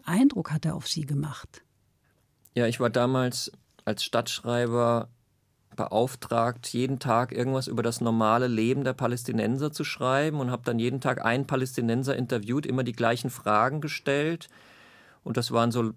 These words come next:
Speaker 2: querbeet Leute, ob Falafelverkäufer, Sch-, eine Schülerin, ein Dichter. Und ich fand natürlich Arafat als Figur immens interessant. Und er war damals ja noch Palästinenser Präsident in der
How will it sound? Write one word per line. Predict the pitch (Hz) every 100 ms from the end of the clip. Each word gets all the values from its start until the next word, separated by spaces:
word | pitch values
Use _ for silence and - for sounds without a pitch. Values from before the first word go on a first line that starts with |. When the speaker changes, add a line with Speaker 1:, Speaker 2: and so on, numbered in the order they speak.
| _ _
Speaker 2:
querbeet | - 117 120 117 117 120 123
Leute, | 110 110 110 113 107
ob | 101
Falafelverkäufer, | - 107 104 117 123 120 117 - 117 117 113 113 113 110 107
Sch-, | - - -
eine | 113
Schülerin, | - - 127 123 120 110 113 113 113 113 113 110 - 110 - -
ein | 110 107
Dichter. | 123 127 - - 117 113 117 - - - - - - _ -
Und | 117 113
ich | 120
fand | 139
natürlich | 156 151 131
Arafat | 127 156 139
als | 104 117
Figur | - - 127 120 131 170 139 101 -
immens | - 113 113 135 - _
interessant. | 127 117 120 - 110 135 151 -
Und | 110 107
er | 107
war | 110
damals | 113 120 120 113 - -
ja | 107
noch | 107 107 - - -
Palästinenser | 107 - - 196 117 117
Präsident | 113 - 120 117 107 110 139 147 -
in | 113
der | 110 113 110